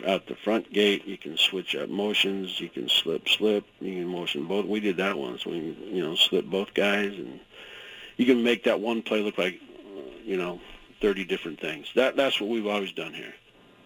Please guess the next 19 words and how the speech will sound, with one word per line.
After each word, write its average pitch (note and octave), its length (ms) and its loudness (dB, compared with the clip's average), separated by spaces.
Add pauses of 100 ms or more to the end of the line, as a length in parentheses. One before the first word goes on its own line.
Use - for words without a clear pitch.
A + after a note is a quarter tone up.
(220)
Um, F2 500 -2 (380)
so, F2 540 -2 (840)
um, G1+ 640 -12 (160)
it, F2 220 0
it's G2 460 4 (840)
I G#2+ 140 6
think G#2 280 2
the F#2+ 100 0
simpler F#2 440 0
the E2 80 -8
better. D#2 320 -4
Here, G2 260 4 (160)
here's F#2+ 380 -2
kinda G2+ 280 2
what G2+ 180 4
we G#2 120 -2
do. A2 300 0
Stop - 360 0
it. - 140 -8